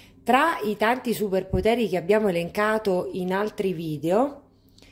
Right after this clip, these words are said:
troviamo la modalità bollitore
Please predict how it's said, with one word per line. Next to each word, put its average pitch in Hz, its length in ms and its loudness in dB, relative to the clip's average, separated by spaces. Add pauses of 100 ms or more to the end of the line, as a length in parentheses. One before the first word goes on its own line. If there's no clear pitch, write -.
(560)
troviamo 190 800 2
la 240 240 2
modalità 196 640 2
bollitore 262 1000 2